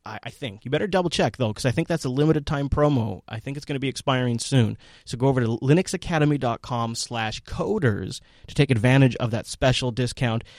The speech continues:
And you can run any seven, I think seven, there might be even adding more Linux distros in your training. They'll automatically adjust the training material to fit the distro that you've chosen, which is pretty sweet.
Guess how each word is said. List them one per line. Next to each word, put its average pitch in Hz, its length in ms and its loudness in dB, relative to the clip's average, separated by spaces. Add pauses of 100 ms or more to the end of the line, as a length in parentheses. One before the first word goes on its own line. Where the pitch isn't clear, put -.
(120)
And 120 160 0
you 139 80 6
can 147 140 2
run 139 160 6
any 175 260 4
seven, 160 480 2
I 139 80 0
think 160 180 -6
seven, 151 300 0
there 139 80 4
might 160 140 2
be 165 80 -6
even 135 160 -4
adding 127 260 0
more 131 240 6
Linux 135 300 2
distros 143 360 4
in 131 120 6
your 127 80 2
training. 143 400 0
They'll 117 180 0
automatically 139 640 0
adjust 123 420 0 (240)
the 123 100 0
training 135 340 4
material 139 420 2
to 120 100 -4
fit - 240 2
the 131 100 2
distro 139 440 4
that 110 80 2
you've 123 220 0
chosen, 127 440 4 (260)
which 117 180 -2
is 104 100 -6
pretty 120 540 0
sweet. 113 500 0